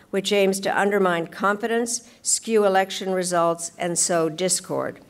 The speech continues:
We cannot let this false equivalence stand, and we cannot let propaganda dissuade us from pressing forward with democracy support. I know from my own experience that this can be exhilarating but humbling work, because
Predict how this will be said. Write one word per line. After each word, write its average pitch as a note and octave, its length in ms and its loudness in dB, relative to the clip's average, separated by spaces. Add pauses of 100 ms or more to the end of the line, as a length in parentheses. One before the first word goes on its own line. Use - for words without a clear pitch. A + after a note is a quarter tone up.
(520)
We A3 100 4
cannot A#3+ 600 2
let D#3+ 440 0
this E3+ 240 -4
false F#3+ 380 0
equivalence E3+ 560 -2
stand, D3+ 500 -6
and F#3 220 0
we F#3+ 80 2
cannot F#3+ 720 0 (300)
let F#3 260 0
propaganda F#3 800 0
dissuade F3 500 -2
us E3 160 -2
from D#3+ 220 -6
pressing F3+ 480 -2
forward D#3 560 0 (260)
with E3 380 2
democracy E3 640 -2
support. D3+ 600 -4 (720)
I A3+ 140 4
know A3+ 280 4
from F#3 380 2
my F3+ 220 2
own G3+ 160 4
experience E3 640 -2
that E3+ 160 -6
this F3 220 -6
can F3 180 -4
be E3 140 0
exhilarating D#3 800 2
but D#3+ 160 -4
humbling D#3+ 540 -2
work, D3 360 -4
because G3 380 0